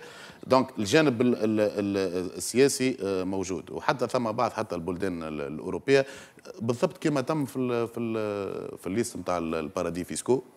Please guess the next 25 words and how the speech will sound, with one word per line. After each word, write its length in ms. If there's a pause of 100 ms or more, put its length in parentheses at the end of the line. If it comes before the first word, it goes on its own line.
(440)
ميم 220
شوز، 260
خاطر 300 (300)
فما 220
عدد 280
بلدان 260
اوروبيه 420
كانوا 240
نجم 240
يكونوا 240
موجودين 460 (280)
اكثر 280
من 160
تونس 380
في 60
الليست 260
نتاع 160
لي 120
بارادي 340
فيسكو، 360 (240)
ولكن 340
بحكم 340
اللي 100
هما 260
ينتميوا 440